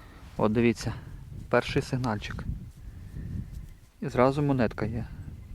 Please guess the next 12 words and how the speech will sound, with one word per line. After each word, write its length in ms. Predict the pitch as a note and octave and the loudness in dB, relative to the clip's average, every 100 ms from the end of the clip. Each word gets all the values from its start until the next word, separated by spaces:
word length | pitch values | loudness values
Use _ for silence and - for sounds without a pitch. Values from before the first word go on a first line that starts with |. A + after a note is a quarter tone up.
| - | -2
Тільки 260 | - C3 C#3 | 4 8 8
от, 280 | B2+ A#2+ - | 8 6 2
буквально 380 | B2 - B2 A#2+ | 2 6 8 6
тільки 240 | - - | 4 2
склався, 460 | A2+ - C#3 - C3 - - - - - | 4 8 8 8 -2 -2 -8 -12 -6 4
метр 300 | C3 A2+ A2+ | 6 6 4
пройшов. 480 | A#2+ A#2 - C#3+ C#3 - - - - - - - - - - - - - - - - - | 6 6 8 8 8 0 -10 -10 -10 -10 -12 -12 -12 -12 -10 -10 -10 -12 -10 -10 -4 4
От, 400 | B2 G#2+ G2 - | 6 6 4 2
і 340 | - A2+ A2+ A2 - - - - | 2 4 2 0 -8 -12 -10 -4
вже 240 | B2+ B2+ | 4 8
є 80 | B2+ | 8
монетосик. 680 | C3 B2+ B2 C3 A#2+ - - | 8 4 6 6 6 0 -8